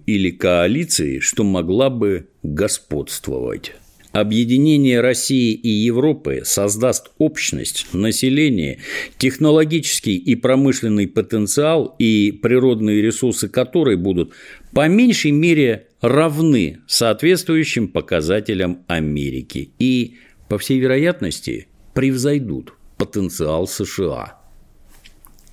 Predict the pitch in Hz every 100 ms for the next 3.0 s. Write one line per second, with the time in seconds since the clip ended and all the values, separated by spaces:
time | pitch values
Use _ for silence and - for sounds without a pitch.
0 | - - - - - - - 90 110 147
1 | 220 220 208 165 170 139 - 117 151 156
2 | - _ 151 147 190 180 110 98 69